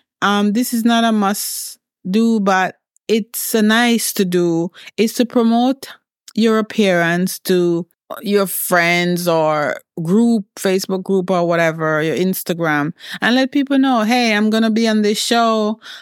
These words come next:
um, doing an interview and being a guest on this show. Come listen, listen," you know, or something. But promote yourself, promote the show you're going to be a guest on before and after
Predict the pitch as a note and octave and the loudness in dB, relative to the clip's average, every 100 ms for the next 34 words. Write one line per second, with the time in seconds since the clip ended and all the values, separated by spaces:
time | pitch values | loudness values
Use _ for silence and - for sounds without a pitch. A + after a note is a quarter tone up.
0 | - F#3+ G3+ G3 F#3+ F#3+ G#3+ G#3 G3+ G#3 | -8 0 2 2 0 0 2 2 2 2
1 | G#3+ G#3 G#3+ A3 G3 F#3 F#3 F#3 G#3 A3 | 2 0 2 2 2 0 0 0 2 0
2 | G#3+ F3 F3+ F3 - - G#3 G3 F#3+ F#3 | 0 -2 -2 -2 -2 -2 0 0 0 -2
3 | - _ _ - G#3+ G#3+ G#3 G#3 B3 - | -6 _ _ -4 0 0 0 2 0 0
4 | - - F3 G3 - D3+ C#3+ F3+ E3 D#3 | -6 -6 -4 -4 -4 -4 -2 -2 -2 -4
5 | F3+ F#3 F#3+ - - - _ _ - G3 | -4 -4 -4 -4 -8 -10 _ _ -4 0
6 | G#3+ - - A3 A#3 C4+ D4+ - - - | 0 -2 0 2 4 2 0 -6 -12 -14
7 | _ _ _ _ G3+ A3+ A#3 - G3 E3 | _ _ _ _ -2 0 0 0 0 0
8 | D3+ D#3+ E3+ - - _ _ _ - A#3+ | 0 -2 -6 -12 -20 _ _ _ -2 2
9 | A#3 B3+ D#4 D4+ - _ _ _ _ _ | 4 4 0 -2 -10 _ _ _ _ _
10 | _ - A3+ - - G#3+ F3+ E3+ F3 - | _ -2 0 0 0 0 0 0 -4 -2
11 | F#3 F#3 F3+ E3+ E3+ F#3 D#3+ D3 E3 C3 | 0 0 0 0 -2 -2 -2 -4 -4 -4
12 | E3 - C#3+ C#3+ G#3 G#3+ - E4 B3+ E3 | -6 -4 -4 0 0 0 -2 0 2 2
13 | D3 C#3 - C3+ A2+ | 2 0 -2 -4 -4